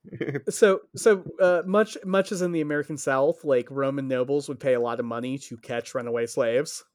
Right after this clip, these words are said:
Speaker 1: Right. Okay.
Speaker 2: So one of the, one of the shittiest things that Alexander did was he established his own network of rogues and criminal contacts to
Speaker 1: Mm-hmm.
Speaker 2: pretend to be, like, coyotes. Like, do, they would do a fake underground railroad.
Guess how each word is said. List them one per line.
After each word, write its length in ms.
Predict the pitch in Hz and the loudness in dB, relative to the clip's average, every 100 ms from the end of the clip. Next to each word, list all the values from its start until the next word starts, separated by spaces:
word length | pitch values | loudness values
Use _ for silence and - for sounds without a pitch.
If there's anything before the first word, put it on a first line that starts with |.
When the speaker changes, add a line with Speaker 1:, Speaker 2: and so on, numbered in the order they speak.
| _ _ _ _ | _ _ _ _
Speaker 1:
Right. 480 | 101 90 80 82 67 _ - | -2 -2 -2 -8 -14 _ -8
Okay. 440 | 98 - 87 87 - - | -6 -6 -10 -10 -16 -18
Speaker 2:
So 440 | - 170 151 147 - | 2 4 4 0 -8
one 240 | 190 160 170 | -6 -2 0
of 180 | 165 | 0
the, 160 | 165 156 | -2 -4
one 140 | 151 | -2
of 60 | 170 | 0
the 60 | 156 | 0
shittiest 380 | - 175 170 - | 0 0 0 2
things 340 | 156 135 127 | 2 2 0
that 100 | 131 | -2
Alexander 540 | 123 123 131 127 123 123 | -2 0 0 0 -4 -4
did 260 | 120 120 | -2 -2
was 160 | 120 127 | -2 -8
he 100 | 139 | -6
established 580 | 131 - 123 127 139 135 | -6 -4 -4 0 0 -2
his 120 | 139 135 | -4 -4
own 160 | 123 | -4
network 460 | 110 117 139 151 156 | -6 -6 -4 -4 -4
of 180 | 127 123 | -8 -6
rogues 480 | 120 117 127 139 | -4 -2 -2 -6
and 140 | 123 120 | -12 -10
criminal 260 | 131 120 | -8 -8
contacts 760 | 120 113 117 151 156 202 - - _ _ _ | -10 -10 -8 -4 -2 -4 -8 -14 _ _ _
to 100 | 110 107 110 | -4 -2 -2
Speaker 1:
Mm-hmm. 80 | 95 | -2
Speaker 2:
pretend 400 | 160 165 147 147 | -4 -2 -2 -2
to 100 | 143 | -4
be, 400 | 147 139 131 127 | 0 0 -2 -2
like, 240 | 123 120 | -4 -4
coyotes. 640 | - 131 131 131 104 107 - | -8 -4 -2 -2 -4 -12 -12
Like, 180 | 117 _ | -12 _
do, 120 | 151 - _ _ - | -6 -6 _ _ 0
they 80 | 160 | 2
would 120 | 156 | 2
do 160 | 156 151 | 0 -2
a 40 | |
fake 440 | - - 156 156 139 | -4 4 6 6 2
underground 520 | 143 143 139 131 117 | -4 -2 -2 -2 -4
railroad. 580 | 120 117 107 92 101 | -4 -4 -6 -10 -16